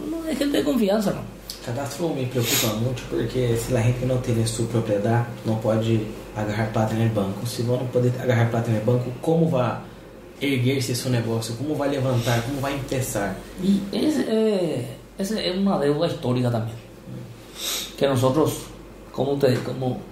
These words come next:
Speaker 1: como en todo prácticamente, vamos a formar equipos de trabajo.
Speaker 2: Ujú.
Speaker 1: Porque una persona no va a poder hacer todo.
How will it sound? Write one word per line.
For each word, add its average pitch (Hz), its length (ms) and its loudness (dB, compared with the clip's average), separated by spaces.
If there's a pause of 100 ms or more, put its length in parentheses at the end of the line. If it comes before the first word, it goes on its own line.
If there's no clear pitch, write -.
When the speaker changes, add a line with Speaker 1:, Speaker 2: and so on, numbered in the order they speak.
(120)
Speaker 1:
como 190 260 2
en 170 160 -2
todo 240 380 4
prácticamente, 165 640 2 (600)
vamos 180 260 2
a - 40 -6
formar 151 380 2
equipos 123 600 -2 (680)
de 131 100 2
trabajo. 113 480 2
Speaker 2:
Ujú. - 680 -12
Speaker 1:
Porque - 340 0
una 247 300 6
persona 202 380 2
no - 100 0
va 120 60 4
a - 60 2
poder - 180 0
hacer 120 180 0
todo. 117 200 4